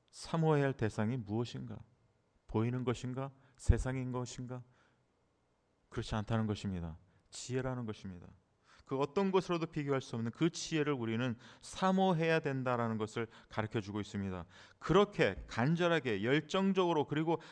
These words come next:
사모할 대상이 오직 지혜, 지혜라는 것을 우리가 깨닫게 될 때 우리는 비로소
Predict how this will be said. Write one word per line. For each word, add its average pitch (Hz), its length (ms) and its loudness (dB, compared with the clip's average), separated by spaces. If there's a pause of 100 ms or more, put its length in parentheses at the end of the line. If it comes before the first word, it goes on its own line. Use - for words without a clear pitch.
(120)
사모할 208 640 4
대상이 151 500 2
오직 190 540 2
지혜, 165 520 0 (280)
지혜라는 180 540 6
것을 147 220 0
우리가 117 380 -2
깨닫게 190 460 0
될 131 160 0
때 123 80 -2
우리는 117 280 -2
비로소 143 540 -2